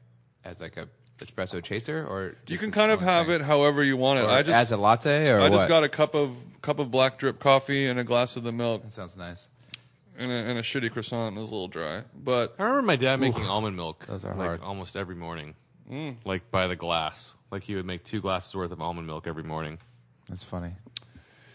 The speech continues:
Speaker 2: Just something weird and refreshing and so
Speaker 1: It's
Speaker 2: simple
Speaker 1: really
Speaker 2: about
Speaker 1: good.
Speaker 2: it, but, like, if you just have that with coffee,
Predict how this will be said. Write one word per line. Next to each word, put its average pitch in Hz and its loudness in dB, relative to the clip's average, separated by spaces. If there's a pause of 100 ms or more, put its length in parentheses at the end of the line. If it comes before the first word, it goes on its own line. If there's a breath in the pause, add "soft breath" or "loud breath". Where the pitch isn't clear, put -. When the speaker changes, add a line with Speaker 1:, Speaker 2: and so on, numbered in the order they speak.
(240 soft breath)
Speaker 2:
Just 180 -6
something 254 0
weird 190 6
and 160 2
refreshing 160 2
and 127 -2
so - -2
Speaker 1:
It's 139 -6
Speaker 2:
simple 156 0
Speaker 1:
really 147 4
Speaker 2:
about 135 8
Speaker 1:
good. 151 6
Speaker 2:
it, 151 -2
but, 120 2
like, 123 2
if 131 -8
you 139 -2
just 135 2
have 135 0
that 127 2
with 123 -6
coffee, 123 -2